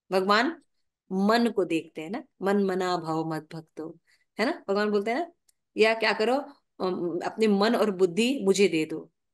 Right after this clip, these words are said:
क्यों कहते हैं? क्योंकि ये सोर्स से शरीर का काम होता है, ये मेन सोर्स है। इसलिए हमें मन से एटलीस्ट अपने आप को ये तैयार करना चाहिए कि हम सबका ऑनर करें।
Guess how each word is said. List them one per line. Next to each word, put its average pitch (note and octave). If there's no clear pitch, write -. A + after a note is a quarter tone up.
क्यों A#3
कहते A#3
हैं? C#4
क्योंकि C#4
ये A#3
सोर्स A3+
से B3+
शरीर G#3
का G3
काम F3
होता D#3+
है, -
ये G3
मेन G3+
सोर्स F3
है। -
इसलिए B3+
हमें A#3+
मन G#3
से B3+
एटलीस्ट G3+
अपने F#3+
आप F3+
को F#3
ये F3+
तैयार E3+
करना E3+
चाहिए F3
कि G#3+
हम G3
सबका -
ऑनर E3+
करें। D3+